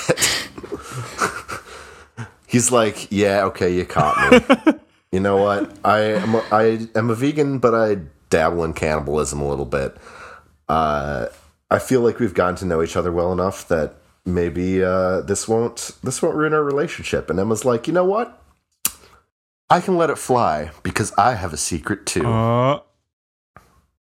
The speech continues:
Speaker 1: And Rupert's like, "Uh?" And Emma's like, "That's right.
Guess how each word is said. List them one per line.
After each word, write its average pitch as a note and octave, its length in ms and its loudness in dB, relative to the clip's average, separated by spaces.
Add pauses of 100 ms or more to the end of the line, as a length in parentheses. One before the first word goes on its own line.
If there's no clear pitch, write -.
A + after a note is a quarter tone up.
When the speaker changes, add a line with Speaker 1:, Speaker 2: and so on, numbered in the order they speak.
(260)
Speaker 1:
And F2+ 160 0
Rupert's F2 420 -2
like, C#2+ 320 -4 (140)
"Uh?" E2 500 4 (1600)
And G#2+ 140 0
Emma's F#2 380 -2
like, D#2+ 240 -2
"That's G#2 360 0
right. D2 440 -4